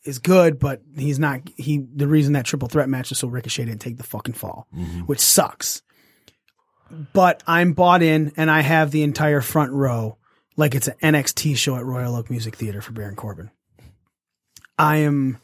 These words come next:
Speaker 1: ready to see this dude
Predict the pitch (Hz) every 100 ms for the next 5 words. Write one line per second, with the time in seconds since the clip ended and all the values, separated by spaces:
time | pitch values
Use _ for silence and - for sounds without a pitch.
0 | _ _ _ _ _ _ _ 151 160 180
1 | 190 196 185 - 185 170 170 139 156 151
2 | 143 143